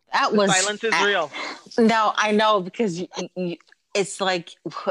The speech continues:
Speaker 1: what do you say? 'Cause we always wanted to say, "Oh," but when it comes to saying it, it's like, "Oh my God, what do you say?" It was amazing.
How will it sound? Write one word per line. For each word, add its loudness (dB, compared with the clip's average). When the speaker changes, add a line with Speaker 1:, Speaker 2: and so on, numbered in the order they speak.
Speaker 1:
what 0
do -2
you -4
say? -2
'Cause -6
we 0
always 0
wanted -4
to -8
say, -6
"Oh," 0
but -6
when -6
it -12
comes -8
to -16
saying -8
it, -14
it's -8
like, -2
"Oh -6
my -4
God, -4
what -4
do -8
you -8
say?" -4
It 0
was -8
amazing. -6